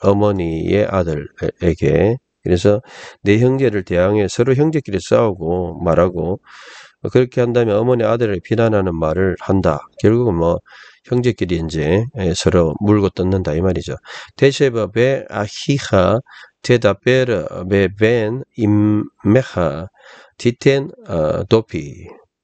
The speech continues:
도피. 자, 그다음 엘레, 이것들은 아시타, 내가 행한 것이다. 그리고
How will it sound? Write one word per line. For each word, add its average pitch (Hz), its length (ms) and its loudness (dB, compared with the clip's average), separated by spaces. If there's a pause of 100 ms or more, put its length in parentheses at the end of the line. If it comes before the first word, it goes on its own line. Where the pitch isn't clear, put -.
(460)
도피. 87 520 -2 (880)
자, 95 400 0
그다음 120 240 0
엘레, 135 280 -2
이것들은 131 680 0
아시타, 98 560 -2
내가 95 220 2
행한 110 340 2
것이다. 92 760 0
그리고 104 200 0